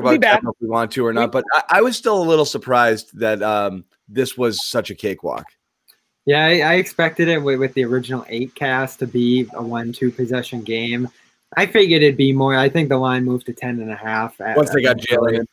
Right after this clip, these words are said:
Speaker 2: there.
Speaker 3: Yeah, once they got Jaylen. So the Celtics are pretty good at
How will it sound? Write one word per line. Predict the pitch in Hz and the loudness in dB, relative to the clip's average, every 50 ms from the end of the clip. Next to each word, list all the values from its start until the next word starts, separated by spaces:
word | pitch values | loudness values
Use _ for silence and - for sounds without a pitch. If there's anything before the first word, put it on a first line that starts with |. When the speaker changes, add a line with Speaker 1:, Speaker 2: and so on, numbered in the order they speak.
| 113 110 110 | -10 -6 -4
Speaker 2:
there. | 123 123 | -2 0
Speaker 3:
Yeah, | 117 110 | 0 0
once | 110 117 117 120 - | 0 -2 -2 -2 -2
they | 131 123 | 0 0
got | 120 117 107 - | 0 0 -2 -2
Jaylen. | - 113 110 107 107 110 110 107 | -4 -4 -4 -4 -4 -4 -6 -4
So | - 131 127 123 117 - - - - - - | -2 -2 0 0 0 -2 -6 -10 -10 -4 -2
the | 165 | 0
Celtics | 156 - 233 233 226 240 226 - | 2 2 2 2 2 2 2 2
are | 202 175 | 0 0
pretty | - - 180 160 143 131 | 0 0 0 0 0 0
good | - 143 139 139 | 2 2 2 2
at | 139 | 2